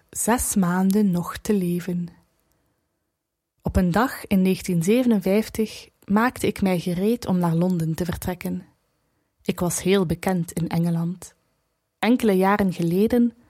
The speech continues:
had ik samen met Edward Dimtrick een rol gespeeld in de film Cristo fra i Muratori, die een groot internationaal succes geworden was.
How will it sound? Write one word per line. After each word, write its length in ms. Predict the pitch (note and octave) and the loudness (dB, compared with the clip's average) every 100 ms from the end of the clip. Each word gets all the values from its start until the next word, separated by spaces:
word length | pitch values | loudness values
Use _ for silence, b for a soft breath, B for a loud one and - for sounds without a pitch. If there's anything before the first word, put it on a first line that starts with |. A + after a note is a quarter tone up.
| b | b
had 160 | b - | b -6
ik 120 | F3+ | -4
samen 420 | - G#3 A#3 B3 | 2 2 4 4
met 280 | G3 E3+ - | 2 0 -2
Edward 440 | G#3 G3+ G3 F3+ - | -2 0 0 0 -6
Dimtrick 760 | E3 G#3 A#3 A#3 A#3+ A#3+ - _ _ | -2 2 2 0 -6 -8 -20 _ _
een 160 | - F#3+ | -2 2
rol 220 | F#3+ B3 | 4 4
gespeeld 520 | A#3+ A3 - G3 G3 | 4 0 2 0 0
in 140 | - F#3 | 0 0
de 80 | F3+ | -2
film 440 | - A#3 A#3+ A3+ - | 0 2 4 2 0
Cristo 420 | - B3 - G#3 | -2 -2 0 -2
fra 360 | F#3 G3 G3+ - | 0 0 0 2
i 80 | F3+ | 0
Muratori, 800 | F3 E3+ E3+ G3 F#3 F3 F3 - _ _ _ _ _ _ | 0 -2 -2 0 0 -2 -10 -14 _ _ _ _ _ _
die 160 | - F#3 | -2 0
een 120 | E3+ | 0
groot 400 | - A3 A#3 - | 2 4 4 0
internationaal 920 | - B3 A#3+ G3+ F3+ - F#3 F#3 F#3+ F3+ | 2 2 4 0 0 -2 0 0 0 -2
succes 500 | F3 - - F#3 - | -6 -4 -4 -4 -4
geworden 440 | F3 E3 D#3+ E3+ | -2 -2 -2 -2
was. 400 | E3 D#3+ - - | -2 -6 -12 -16